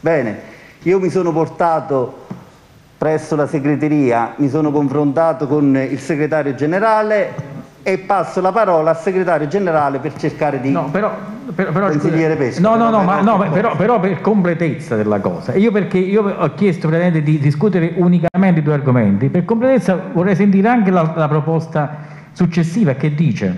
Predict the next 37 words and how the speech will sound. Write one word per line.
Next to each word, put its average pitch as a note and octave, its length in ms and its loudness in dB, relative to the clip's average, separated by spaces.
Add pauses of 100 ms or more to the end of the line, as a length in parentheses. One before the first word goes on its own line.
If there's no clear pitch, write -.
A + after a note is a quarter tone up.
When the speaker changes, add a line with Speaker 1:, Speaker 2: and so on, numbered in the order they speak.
(120)
Speaker 1:
Arriveremo D#3+ 500 -2
anche B2+ 160 0
alla A2+ 100 0
proposta. G#2 320 0
Speaker 2:
No, G#3+ 140 6
no, A#3 320 2
no, A3 160 4
per G#3+ 140 2
vedere B3 320 2
se G#3+ 180 2
potrebbe F#3+ 460 2
essere. D3+ 420 -2
Speaker 1:
Allora E3 340 0
la E3 120 2
Speaker 2:
se, G#3+ 80 2
Speaker 1:
deve F#3+ 140 2
Speaker 2:
se F#3 60 2
Speaker 1:
sentire G#3 440 0
perché E3+ 240 -4
non D#3 100 0
gli F3+ 60 -2
è G#3 80 2
pervenuta. D3 840 -2 (180)
Speaker 2:
No, A3+ 520 4
no, B3+ 180 6
no, A#3+ 200 4
no, F#3+ 160 2
per, F#3+ 160 -2
per, A3 240 0
per, F3 440 -2
già D3+ 140 2
che A#3+ 160 0
sta A3 120 0
letto G3+ 220 0
in F3 60 2
Consiglio F#3+ 320 2
Comunale, C3 840 0